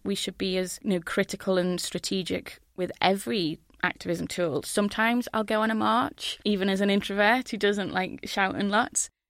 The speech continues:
And sometimes I do boring petitions. Sometimes I have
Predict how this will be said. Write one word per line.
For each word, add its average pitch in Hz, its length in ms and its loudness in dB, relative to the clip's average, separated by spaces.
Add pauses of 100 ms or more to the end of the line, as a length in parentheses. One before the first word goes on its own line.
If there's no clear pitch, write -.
And 185 100 -4
sometimes 190 440 -4
I 196 60 -2
do 196 240 -4
boring 208 340 -2
petitions. 226 760 -2
Sometimes 196 420 -4
I 196 80 -2
have 185 280 -2